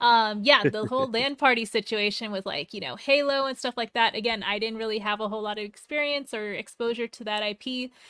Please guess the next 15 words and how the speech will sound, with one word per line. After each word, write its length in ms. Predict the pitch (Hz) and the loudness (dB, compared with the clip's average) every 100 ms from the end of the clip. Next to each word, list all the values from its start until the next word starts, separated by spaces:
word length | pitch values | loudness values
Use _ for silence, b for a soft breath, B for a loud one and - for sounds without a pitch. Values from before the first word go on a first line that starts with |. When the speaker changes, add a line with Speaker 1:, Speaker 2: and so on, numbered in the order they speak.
| b b | b b
Speaker 1:
Uh, 200 | 233 226 | 6 6
so 340 | - 254 226 | 2 0 0
fir-, 320 | 208 - 294 - - | -2 2 4 4 -2
the 140 | 254 | 2
whole 320 | 277 294 277 | 6 6 6
first-person 680 | - 269 277 - 269 262 247 | 2 0 0 0 -2 0 -6
shooter 360 | - 262 247 214 | -4 -2 0 0
genre, 600 | 208 196 226 269 294 311 b b b | 0 -2 -2 -2 -4 -6 b b b
like, 280 | 226 214 - | 0 0 0
just 220 | 233 - | -4 -4
went 160 | 226 202 | -8 -2
way 200 | 247 240 | 4 4
over 180 | 220 220 | 2 -2
my 160 | 208 | -4
head. 300 | 202 208 202 | -2 -4 -6